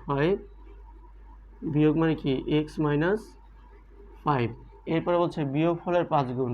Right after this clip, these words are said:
তাহলে আমি এখানে লিখতে পারি বিয়োগফলের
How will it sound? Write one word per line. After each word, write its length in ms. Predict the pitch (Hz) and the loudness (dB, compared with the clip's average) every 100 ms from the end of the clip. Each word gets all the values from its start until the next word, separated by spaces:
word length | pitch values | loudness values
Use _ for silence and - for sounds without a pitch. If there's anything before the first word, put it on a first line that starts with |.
| 127 | -2
তাহলে 180 | 143 143 | -2 -2
আমি 120 | 143 | -2
এখানে 180 | 147 147 | 0 -2
লিখতে 160 | 143 147 | -2 -2
পারি 160 | 139 139 156 - _ - - - - - - - - - - - - - - - - - - - - - - - - 214 147 | -2 -2 -4 -10 _ -20 -20 -20 -20 -20 -20 -20 -20 -20 -20 -20 -20 -20 -20 -20 -20 -20 -20 -20 -20 -20 -20 -18 -8 -4 0
বিয়োগফলের 3250 | 143 147 156 165 - - - - - - - - - - - - 440 - - - - - - - - - - 151 139 135 139 143 | 4 6 4 2 -4 -18 -20 -20 -20 -20 -20 -20 -20 -20 -20 -20 -20 -20 -20 -20 -20 -20 -20 -20 -20 -20 -8 -2 0 0 0 -2